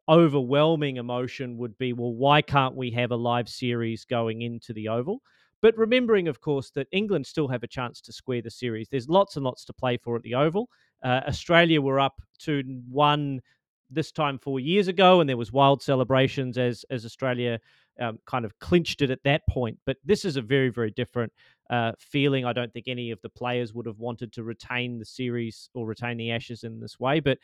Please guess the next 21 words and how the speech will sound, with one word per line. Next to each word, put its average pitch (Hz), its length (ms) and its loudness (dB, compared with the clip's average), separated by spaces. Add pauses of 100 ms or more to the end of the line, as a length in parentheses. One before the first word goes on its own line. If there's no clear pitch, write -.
(320)
I 151 60 0
think 226 220 6
it 196 80 8
is, 170 300 4 (200)
to 196 180 4
a 170 40 2
certain 240 340 4
extent, 170 380 2
mission 151 260 -4
accomplished 185 460 -4
for 123 80 -4
Australia. 113 420 -2
They 113 140 -2
set 139 240 -2
out 135 180 0
to 123 120 -6
at 117 100 -10
least 127 260 -6
retain 131 380 -6
the 120 140 -4
Ashes. 214 380 -4